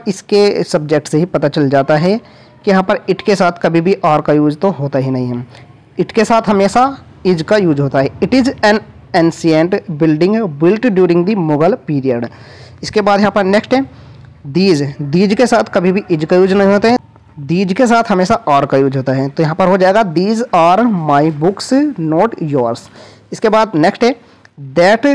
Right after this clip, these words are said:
or, that के साथ कभी भी or का यूज नहीं होता है क्योंकि that एक वचन है, इसके साथ is का यूज होगा, तो "That is a wonderful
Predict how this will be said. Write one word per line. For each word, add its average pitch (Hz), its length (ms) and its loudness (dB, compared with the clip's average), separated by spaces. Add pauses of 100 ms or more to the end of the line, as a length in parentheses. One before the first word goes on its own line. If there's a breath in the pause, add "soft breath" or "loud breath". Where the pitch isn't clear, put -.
(320)
or, 143 260 2 (320)
that 160 200 0
के 220 100 0
साथ 214 140 2
कभी 190 240 0
भी 208 120 -2 (260)
or 165 180 2
का 190 60 2
यूज 190 200 2
नहीं 190 140 2
होता 196 200 2
है 247 80 2
क्योंकि 180 280 -2
that 156 360 0 (120)
एक 156 200 -2
वचन 143 300 0
है, 135 200 -6 (560 loud breath)
इसके 208 240 -4
साथ 220 160 0 (260)
is 160 120 -2
का 160 120 0
यूज 151 200 2
होगा, 139 220 2 (200)
तो 160 60 -2
"That 175 420 2 (160)
is 220 160 0 (120)
a 226 200 2 (100)
wonderful 147 640 0